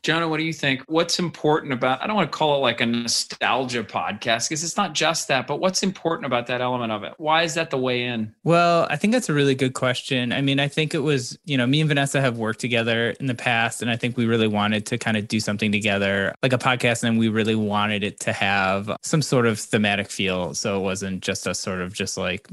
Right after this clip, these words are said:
Speaker 2: I don't know, making small talk or whatever. And I felt like, yeah, this is kind of, like, the thing that we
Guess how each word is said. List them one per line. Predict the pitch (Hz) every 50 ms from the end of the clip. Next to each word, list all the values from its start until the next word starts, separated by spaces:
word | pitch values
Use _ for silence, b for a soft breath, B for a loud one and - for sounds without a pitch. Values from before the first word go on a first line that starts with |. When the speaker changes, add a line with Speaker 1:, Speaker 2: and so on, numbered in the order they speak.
| - _ _ _
Speaker 2:
I | - 101
don't | 95 92
know, | 87
making | 101 104 - 101 101
small | - - 98 95
talk | - 110 101 101 - -
or | 104
whatever. | 101 101 98 98 101 98 101
And | 101 101
I | 104 110
felt | - - 120 98
like, | 107 117 107 -
yeah, | 127 117 104 98
this | 101 120 120 -
is | 135 127
kind | - - - 127 117 120
of, | 127 156 131 127 -
like, | 143 131 123 113 113 113 - B B B B B B B B _ -
the | 151
thing | 147 - - - 147 147 147 147 139
that | 127 120 - -
we | 127 120 117 117 117 113 110 127